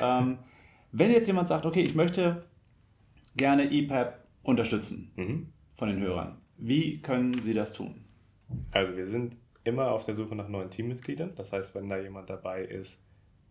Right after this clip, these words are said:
Speaker 2: sei es im Bereich Entwicklung, ähm, sei es im Bereich Marketing, Sales, ähm, gerne, ähm, die Bewerbung einreichen bei uns oder
Speaker 1: Mhm.
Speaker 2: uns direkt auch anschreiben. Das geht ganz unbürokratisch. <laughs> Ähm, da kann man, äh,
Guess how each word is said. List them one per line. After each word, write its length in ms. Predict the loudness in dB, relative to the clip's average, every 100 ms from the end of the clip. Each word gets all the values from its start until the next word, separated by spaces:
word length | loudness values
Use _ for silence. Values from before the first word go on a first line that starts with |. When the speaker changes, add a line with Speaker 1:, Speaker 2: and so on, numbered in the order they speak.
| _
Speaker 2:
sei 220 | -4 -2
es 140 | -2 -6
im 180 | -10 -8
Bereich 340 | -4 -2 -2
Entwicklung, 680 | -6 -6 -4 -2 -2 -6 -10 -12
ähm, 480 | -10 -10 -12 -14
sei 140 | -12 -12
es 100 | -12
im 140 | -12
Bereich 400 | -14 -12 -12 -12
Marketing, 500 | -10 -10 -10 -16 -16
Sales, 580 | -12 -4 -2 0 -2 -10 -20 _ _ _ -4
ähm, 540 | -4 -2 -4 -6 -10 -20 _ _ _ _ _ 0
gerne, 460 | 2 2 0 -4 -6
ähm, 360 | -6 -6 -6
die 80 | -6
Bewerbung 380 | -6 -2 -2 -4
einreichen 500 | -6 -6 -8 -8 -6
bei 100 | -6
uns 380 | -6 -8 -10 -16 -8
oder 180 | -4
Speaker 1:
Mhm. 120 | -2 -4
Speaker 2:
uns 160 | -6 -8
direkt 300 | -6 -6 -6
auch 140 | -6
anschreiben. 580 | -4 -6 -2 -2 -2 -6
Das 160 | -10 -12
geht 320 | -16 -16 -10
ganz 340 | -10 -10 -18 -14
unbürokratisch. 880 | -12 -8 -8 -8 -6 -6 -2 -2 -4 -14 -14 -12 -8 -6
<laughs> 100 | -6 -6 -14 -16 -18 -20 _
Ähm, 320 | -2 -2 -2 -4
da 80 | -2
kann 180 | -2 -2
man, 380 | -2 -4 -8 -8
äh, 320 | -8 -6 -6